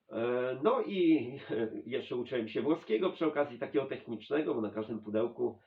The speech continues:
e, były po włosku, były opisane te części. No i tam gdzieś nagle, gdzieś w rogu tej piwnicy, za jakimiś kartonami znalazłem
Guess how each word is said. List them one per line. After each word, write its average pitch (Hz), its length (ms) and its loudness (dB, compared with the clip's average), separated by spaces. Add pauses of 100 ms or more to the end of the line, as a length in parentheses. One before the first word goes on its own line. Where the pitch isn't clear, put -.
(480)
e, 113 1000 4
były 117 240 2
po 117 160 -2
włosku, 113 560 -2
były 107 320 2
opisane 107 540 -4
te 107 140 -8
części. 110 760 -2 (340)
No 160 200 2
i 196 200 -4
tam 165 300 2
gdzieś 156 340 2
nagle, 127 360 0
gdzieś 101 220 -8
w 101 60 -10
rogu 143 380 2
tej 120 180 -2
piwnicy, 123 680 -2 (420)
za 110 240 -6
jakimiś 123 440 -4
kartonami 131 680 0
znalazłem 139 760 2